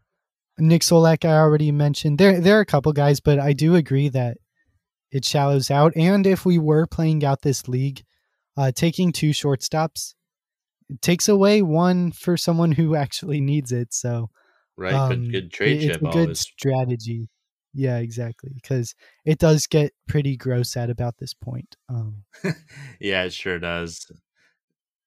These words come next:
Speaker 2: So next pick here, I'm glad a couple of the arms I was eyeing here fell. I gotta pick between the two. I'm gonna go,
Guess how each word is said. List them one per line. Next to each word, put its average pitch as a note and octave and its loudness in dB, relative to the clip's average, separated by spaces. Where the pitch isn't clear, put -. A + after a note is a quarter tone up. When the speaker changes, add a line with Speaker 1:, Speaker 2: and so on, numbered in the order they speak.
Speaker 2:
So A#2+ -6
next A#2+ -12
pick G2+ -10
here, F#2 -4
I'm F#2+ -6
glad G2 -4
a - -20
couple B2 -8
of G2 -6
the F#2+ -4
arms G2 -4
I F#2 0
was F2+ -4
eyeing F2 -6
here E2+ -6
fell. F2 -2
I F2+ -10
gotta E2+ -14
pick - -16
between D#2+ -12
the D2+ -14
two. D#2+ -8
I'm F3 -12
gonna D4+ -8
go, B2 -2